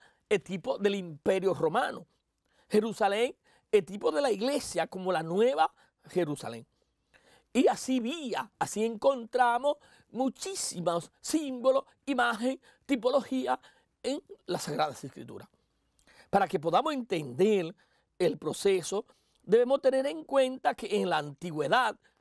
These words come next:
poseer una Biblia entera solo era posible para pocas personas.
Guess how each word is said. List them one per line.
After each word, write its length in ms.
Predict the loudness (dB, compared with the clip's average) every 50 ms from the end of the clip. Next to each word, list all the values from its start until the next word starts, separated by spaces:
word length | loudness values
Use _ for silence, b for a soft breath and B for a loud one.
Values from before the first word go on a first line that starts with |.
| _ _ _ _ _ _ _ _ _ _ _ _ _
poseer 760 | 4 4 4 4 0 -2 -2 0 4 4 4 4 4 2 0
una 240 | -2 -2 -2 -2 -2
Biblia 420 | -2 -4 -4 -4 -6 -4 -4 -4
entera 680 | -4 -6 -8 -6 -4 -2 -2 -2 -2 -2 -2 -4 -4 _ _ _ _ b b b b b
solo 300 | b 2 4 4 6 6
era 160 | 4 4 0 -2
posible 500 | -2 -6 -8 -8 -10 -8 -8 -8 -8 -8
para 240 | -8 -8 -8 -8
pocas 360 | -8 _ -6 -6 -6 -6 -10 -12
personas. 920 | -10 -10 -10 -10 -10 -8 -6 -6 -6 -6 -8 -14 -16 -16 -16 -18 -18